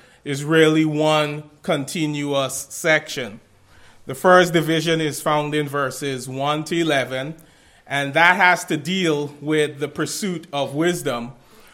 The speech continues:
wherein verses twelve to twenty-two deals with the protection of wisdom. And so, Lord willing, next week we will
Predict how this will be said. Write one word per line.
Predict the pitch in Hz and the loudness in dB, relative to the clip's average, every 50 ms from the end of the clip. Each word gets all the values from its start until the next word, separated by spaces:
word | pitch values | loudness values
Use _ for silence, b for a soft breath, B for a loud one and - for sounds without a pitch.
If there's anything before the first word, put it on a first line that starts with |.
| b b b b b b | b b b b b b
wherein | 143 135 156 170 170 170 175 175 165 165 165 160 160 165 | -4 0 4 6 8 8 10 8 8 6 4 2 0 -2
verses | 165 147 139 160 151 151 151 151 - 156 147 143 135 - | -4 -2 0 2 2 2 2 0 -2 -2 -2 -2 -4 -8
twelve | - - 202 190 175 170 165 165 165 160 160 - - | -6 0 2 4 6 6 4 4 2 0 -4 -10 -14
to | - - 185 160 156 151 | -12 -8 -6 -6 -6 -6
twenty-two | 147 - - 175 156 143 143 139 135 - 247 240 226 190 160 151 151 151 151 B B B B B B B B 131 | -6 -4 -2 -2 -2 -2 -4 -6 -4 -2 0 2 2 2 2 0 -2 -4 -12 B B B B B B B B -6
deals | 131 175 185 196 196 196 185 151 | -2 2 6 8 8 6 6 4
with | 156 156 156 147 127 | 0 0 0 0 -2
the | 151 135 | -4 -6
protection | - - 170 139 - - - - - 220 208 214 214 - - - 180 147 135 120 117 113 117 - - - - - - - - | -4 -2 -2 -2 -2 -4 -6 0 2 2 2 2 -2 -8 -8 -6 -6 -6 -6 -6 -10 -14 -16 -20 -20 -20 -20 -20 -20 -14 -8
of | 139 143 139 135 123 120 110 - - _ _ _ - | -4 -2 -2 -2 -4 -6 -10 -14 -20 _ _ _ -18
wisdom. | 123 127 135 139 131 117 110 110 110 107 107 98 - _ - - _ _ _ _ _ _ _ _ _ - | -14 -10 -8 -8 -8 -8 -10 -12 -12 -12 -14 -16 -18 _ -20 -20 _ _ _ _ _ _ _ _ _ -12
And | - 139 127 | -10 -8 -6
so, | - 165 151 | -2 -2 -2
Lord | 147 147 160 165 175 175 170 | 0 4 6 6 6 6 6
willing, | 160 180 180 165 156 143 135 135 135 b b b b b b b | 2 2 2 2 0 0 -4 -6 -10 b b b b b b b
next | - 147 143 139 139 - | -2 0 0 0 0 -2
week | - 185 175 156 - | -4 -4 -4 -4 -4
we | 143 | -8
will | 143 143 143 135 135 127 123 b | -6 -6 -6 -6 -6 -10 -12 b